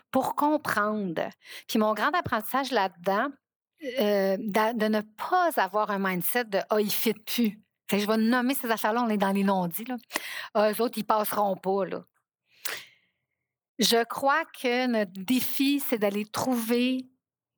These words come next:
le, le, le, le, le, le, la bonne conversation. Ça se peut que la personne n'y trouve plus son compte, mais c'est pas parce qu'elle fit plus.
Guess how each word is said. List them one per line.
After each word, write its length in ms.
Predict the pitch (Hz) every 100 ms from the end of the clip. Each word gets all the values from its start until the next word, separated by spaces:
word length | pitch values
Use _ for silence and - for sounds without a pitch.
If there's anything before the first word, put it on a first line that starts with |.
| _ -
le, 400 | 190 185 185 185
le, 220 | 190 190
le, 200 | 196 185
le, 220 | 180 180
le, 320 | - 180 180 190 180 175 175
le, 140 | 180 180 _ _ - - _ -
la 120 | 190
bonne 260 | 180 262 285
conversation. 1000 | 269 220 208 - 196 170 - 208 226 247 _ _ -
Ça 120 | 233
se 40 |
peut 100 | -
que 100 | -
la 80 | 277
personne 380 | 233 202 330 330
n'y 120 | 254
trouve 300 | - 247 -
plus 180 | 277 320
son 320 | - 269 226 -
compte, 400 | 233 240 233 208 220
mais 100 | 214
c'est 160 | 247
pas 160 | - 339
parce 240 | 247 -
qu'elle 160 | - 208
fit 400 | - - 254 240 _
plus. 280 | - - 220